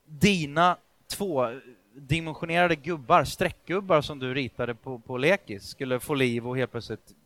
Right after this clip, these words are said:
liksom göra våld på dig. Det är ungefär lika absurt. Hans egen skapelse spikar upp honom naken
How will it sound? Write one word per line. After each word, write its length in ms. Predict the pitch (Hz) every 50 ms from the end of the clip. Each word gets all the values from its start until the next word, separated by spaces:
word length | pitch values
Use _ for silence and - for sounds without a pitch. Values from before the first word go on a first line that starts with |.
| _
liksom 280 | 123 117 - - 117 117
göra 220 | 110 131 127 123
våld 300 | 117 120 135 190 156 120
på 100 | - -
dig. 180 | 120 90 90 107
Det 100 | 127 160
är 40 | 185
ungefär 300 | 190 175 - 170 160 151
lika 480 | 160 180 160 127 - _ - 147 139
absurt. 680 | 135 - - - - 240 214 139 98 - _ _ - - _ _ _ _ _ _ _ _ _ _ _ _ _ _ _ _ _ _ _ _ _ _ _ _ _ _ _ _ _ _ _ _ _ _ _ _ _ _ _ _ _ _ _ _ _ _ _ _ _ _ _ _ _ _ _ _ _ _ _ _ _ _ -
Hans 240 | - 165 175 170 -
egen 440 | 175 214 214 196 185 170 175 175 170
skapelse 520 | - - 196 185 151 - - 151 135 151
spikar 360 | 151 - - 175 165 - 160 151
upp 160 | 156 156 -
honom 280 | 165 156 139 127 127 -
naken 720 | - 143 151 170 180 151 127 113 _ _ - 135 135 131